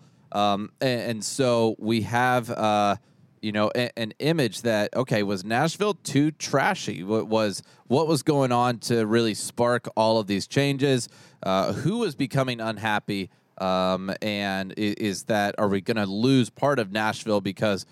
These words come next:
we're trying to get rid of maybe a trashy image of Nashville, uh, from some people's perspectives? Um, but I, I bring all that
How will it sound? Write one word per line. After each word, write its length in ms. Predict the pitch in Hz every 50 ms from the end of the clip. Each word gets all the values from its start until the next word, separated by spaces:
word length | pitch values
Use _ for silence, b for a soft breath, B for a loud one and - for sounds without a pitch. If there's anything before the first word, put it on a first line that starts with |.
| b b b b b
we're 160 | - 101 95
trying 360 | 87 - - 113 107 107 101
to 120 | - - 92
get 180 | 90 101 92
rid 440 | - 95 98 104 113 113 110 110 104 104 - -
of 560 | - 104 104 101 101 101 101 92 - 107 80 92
maybe 420 | 98 95 95 90 98 98 98 85 87
a 100 | 95 90
trashy 560 | - - - 120 139 151 - - 113 107 82
image 240 | 117 110 110 92 101
of 120 | 104 90 95
Nashville, 600 | 107 98 98 95 - - 113 104 98 98 92 - b b b b b -
uh, 220 | 87 87 90 85
from 280 | - - - 98 95 95
some 260 | - - - 110 104 92
people's 320 | - 98 - 82 92 -
perspectives? 800 | - - 87 80 - - - - 143 147 139 - 120 98 - - B B B B B B -
Um, 300 | 90 95 95 95 98 - -
but 360 | 143 127 120 131 135 - -
I, 220 | 120 123 - 113
I 40 | 123
bring 300 | 104 - 180 233 277 294
all 100 | 196 139
that 200 | 104 113 110 104